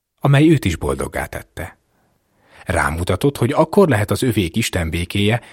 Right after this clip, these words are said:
ha imádkoznak érte, illetve hogy hogyan gondolkodjanak és mit tegyenek érte.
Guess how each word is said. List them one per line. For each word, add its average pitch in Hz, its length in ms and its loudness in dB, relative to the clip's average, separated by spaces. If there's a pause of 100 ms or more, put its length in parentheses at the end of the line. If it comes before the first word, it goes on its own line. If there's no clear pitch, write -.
(120)
ha 165 120 0
imádkoznak 151 720 0
érte, - 380 -12 (280)
illetve 180 380 4
hogy 175 160 0
hogyan 82 300 2
gondolkodjanak 85 760 -2
és 165 100 -2
mit 180 180 0
tegyenek 71 440 -6
érte. - 460 -14